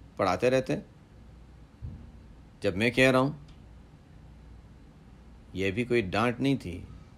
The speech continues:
ابو بکر رضی اللہ تعالیٰ عنہ نے عرض کیا، فقال ابو بکر، ما کان ینبغی لابن ابی قحافة ان یصلی بالناس بین یدی رسول اللہ صلی اللہ علیہ وسلم،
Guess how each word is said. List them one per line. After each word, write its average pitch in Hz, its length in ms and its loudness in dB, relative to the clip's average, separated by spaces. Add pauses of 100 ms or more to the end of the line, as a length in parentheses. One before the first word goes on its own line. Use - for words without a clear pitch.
(1800)
ابو 95 200 -2
بکر 117 160 2
رضی 104 180 0
اللہ 101 440 2
تعالیٰ 95 320 0
عنہ 104 200 -2
نے 104 80 0
عرض 90 240 -4
کیا، 117 160 0
فقال 113 360 0
ابو 98 220 0
بکر، 107 200 -2 (400)
ما 110 400 0
کان 104 300 -2
ینبغی 92 760 -2 (840)
لابن 110 400 4
ابی 101 280 2
قحافة 104 840 0 (140)
ان 98 200 -2
یصلی 98 640 -2
بالناس 95 640 -2
بین 101 240 0
یدی 90 380 0
رسول 90 360 -4
اللہ 87 440 -2
صلی 85 260 -6
اللہ 82 460 -2
علیہ 82 440 -4
وسلم، 82 600 -4